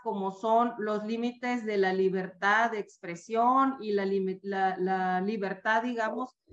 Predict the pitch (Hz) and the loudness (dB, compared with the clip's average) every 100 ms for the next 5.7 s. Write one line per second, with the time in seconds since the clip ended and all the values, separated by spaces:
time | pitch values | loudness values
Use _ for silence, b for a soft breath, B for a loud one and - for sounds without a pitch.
0 | - 226 220 247 262 269 285 247 247 277 | -14 -10 -6 -2 0 0 0 -2 -4 -6
1 | 262 220 208 208 226 226 202 208 202 202 | -6 -6 -6 -8 -6 -6 -4 -2 -4 -4
2 | 214 208 220 254 294 _ _ _ _ _ | -10 -8 -6 -6 -6 _ _ _ _ _
3 | - 277 311 320 233 220 220 214 214 233 | -2 2 4 2 0 -2 0 0 -2 -4
4 | 240 269 262 240 254 247 254 277 - - | 0 2 2 0 -2 -2 -4 -4 -8 -6
5 | 190 202 240 - 196 202 - | -2 0 -2 -4 -6 -6 -8